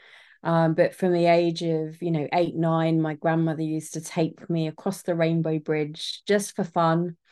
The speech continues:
um, probably for other things as well that I wasn't really quite aware of. But from a very young age, I, I understood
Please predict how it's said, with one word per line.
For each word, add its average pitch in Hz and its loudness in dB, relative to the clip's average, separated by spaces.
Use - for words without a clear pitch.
um, 165 0
probably 175 0
for 165 -2
other 165 0
things 165 -2
as 156 -4
well 160 0
that 151 -2
I 147 -2
wasn't 156 -4
really 165 -2
quite 156 -4
aware 160 0
of. 165 -6
But 175 2
from 202 4
a 202 8
very 233 6
young 190 4
age, 180 2
I, 170 0
I 185 0
understood 180 -2